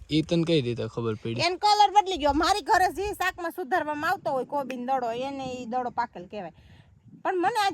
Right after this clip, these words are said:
Speaker 2: કોબી ગમી ગઈ છે.
Speaker 1: તો તાર વાવી છે?
Speaker 2: હા.
Speaker 1: તો આ લોકોને આપણે પૂછી લેશું.
Speaker 2: વાવી નાખી, એમાં શું આપણે કોબી?
Speaker 1: જો આ ફૂલના જબલા ભરાઈ ગયા. હું તને કહેતો હતો ને, ફૂલ જ છે.
Speaker 2: તે હું તમને ઈ જ કહું છું, જો આ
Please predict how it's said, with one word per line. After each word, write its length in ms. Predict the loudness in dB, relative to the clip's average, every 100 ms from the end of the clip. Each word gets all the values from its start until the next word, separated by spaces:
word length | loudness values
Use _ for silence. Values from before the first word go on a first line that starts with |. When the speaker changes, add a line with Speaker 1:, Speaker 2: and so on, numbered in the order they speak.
| 0
Speaker 2:
કોબી 280 | 0 0 -2
ગમી 280 | -4 -4
ગઈ 180 | -8 -10
છે. 240 | -8 -8 -8 _ -10 0
Speaker 1:
તો 160 | 6 6
તાર 180 | 8 8
વાવી 320 | 8 8 4
છે? 120 | 2 -2 -6 _ _ _ -4
Speaker 2:
હા. 180 | -4 -4 -16 _
Speaker 1:
તો 80 | 6
આ 160 | 8 8
લોકોને 340 | 6 4 4
આપણે 200 | 4 2
પૂછી 280 | 0 -2 -2
લેશું. 320 | -2 0 0
Speaker 2:
વાવી 300 | 0 0 -4
નાખી, 240 | -8 -8
એમાં 300 | -10 -8 -6
શું 200 | -6 -8
આપણે 180 | -8 -10
કોબી? 320 | -10 -10 -10 -14 -18 -20 -20 _ -20 -20 -20 -20 _ _ _
Speaker 1:
જો 100 | 12
આ 60 | 12
ફૂલના 360 | 12 12 12
જબલા 280 | 8 8 10
ભરાઈ 220 | 10 8
ગયા. 120 | 6 4
હું 100 | 2
તને 160 | 0
કહેતો 200 | 0 0
હતો 120 | 0
ને, 80 | 0 4
ફૂલ 240 | 4 4
જ 20 |
છે. 240 | 2 -6 -8
Speaker 2:
તે 260 | -8 -12
હું 200 | -10 -8
તમને 380 | -10 -12 -10 -12
ઈ 40 | -12
જ 40 | -12
કહું 180 | -12
છું, 80 | -10
જો 100 |
આ 20 | -6